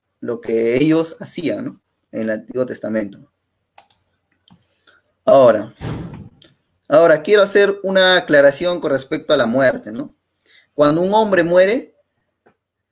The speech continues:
su condición o estado no cambia.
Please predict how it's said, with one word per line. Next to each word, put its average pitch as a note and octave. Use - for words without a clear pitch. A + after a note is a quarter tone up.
su E3
condición D#3+
o D3+
estado D3
no D#3+
cambia. F3